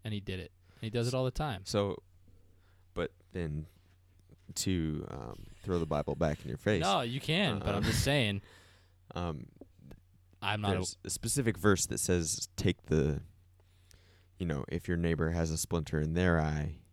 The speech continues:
Speaker 2: you need to worry about taking the splinter out of your own eye before helping your neighbor with theirs."
Speaker 1: Right.
Speaker 2: And so, so, you know, the splinter in your eye right now
Speaker 1: Yeah, it's a big
Speaker 2: is
Speaker 1: splinter.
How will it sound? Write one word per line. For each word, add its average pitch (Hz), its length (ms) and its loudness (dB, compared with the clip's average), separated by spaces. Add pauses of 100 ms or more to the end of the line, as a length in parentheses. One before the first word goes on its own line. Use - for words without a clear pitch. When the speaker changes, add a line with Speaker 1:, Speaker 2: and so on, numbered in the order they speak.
(140)
Speaker 2:
you 95 100 -4
need 82 180 -2
to 92 60 2
worry 82 200 2
about 76 240 0
taking 76 320 -4
the 71 60 -6
splinter 78 340 -2
out 73 120 0
of 73 80 -4
your 80 160 4
own 80 160 4
eye 71 240 -2 (120)
before - 300 -2
helping 85 280 0
your 80 80 -2
neighbor 78 280 -2
with - 140 -6
theirs." - 420 -4 (180)
Speaker 1:
Right. 113 300 -6 (200)
Speaker 2:
And 113 140 -6
so, 113 420 6 (120)
so, 113 460 -6 (800)
you 104 120 -4
know, 82 240 -6 (1200)
the 87 80 -6
splinter 92 760 4
in 85 260 0
your 143 300 4
eye 90 140 4
right 90 260 6
now 85 320 4
Speaker 1:
Yeah, 82 60 2
it's - 120 -2
a - 40 -8
big 90 200 0
Speaker 2:
is 87 40 2
Speaker 1:
splinter. 90 360 -2